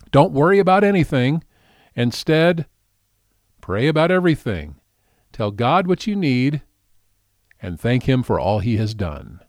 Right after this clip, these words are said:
Thank you for participating in today's daily reading for Life Transformation. We encourage you to look up the verses and see them for yourself. And if you do not yet have a free Life Transformation Bible from Alive Church, please let us know with an email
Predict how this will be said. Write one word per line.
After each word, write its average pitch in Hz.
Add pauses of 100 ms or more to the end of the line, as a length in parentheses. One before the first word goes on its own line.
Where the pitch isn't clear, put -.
(340)
Thank 156
you 123
for 147
participating 123
in 120
today's 135
daily 123
reading 131
for 113
Life 110
Transformation. 120 (420)
We 269
encourage 180
you 165
to 127
look 139
up 180
the 104
verses 95
and 107
see 170
them 208
for 214
yourself. 185 (400)
And 120
if 110
you 117
do 131
not 160
yet 160
have 151
a 127
free 156
Life 139
Transformation 131
Bible 120
from 104
Alive 104
Church, 135 (320)
please 131
let 135
us 147
know 90
with 131
an 156
email 139